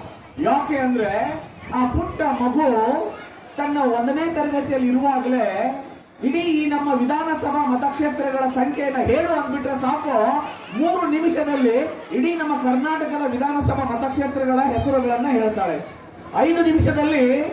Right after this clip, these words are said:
ನಮ್ಮ ದೇಶದ ಲೋಕಸಭಾ ಕ್ಷೇತ್ರಗಳ ಹೆಸರುಗಳನ್ನ ಆಕೆ ಹೇಳ್ತಾಳೆ. ಹಾಗೆ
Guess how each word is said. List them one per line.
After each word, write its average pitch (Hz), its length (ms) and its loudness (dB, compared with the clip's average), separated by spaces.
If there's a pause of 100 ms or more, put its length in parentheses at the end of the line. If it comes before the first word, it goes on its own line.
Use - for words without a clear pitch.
(260)
ನಮ್ಮ 277 280 2
ದೇಶದ 311 280 2
ಲೋಕಸಭಾ 294 720 2
ಕ್ಷೇತ್ರಗಳ 269 580 -2
ಹೆಸರುಗಳನ್ನ 262 720 0
ಆಕೆ 247 240 0
ಹೇಳ್ತಾಳೆ. 233 760 0 (240)
ಹಾಗೆ 277 340 0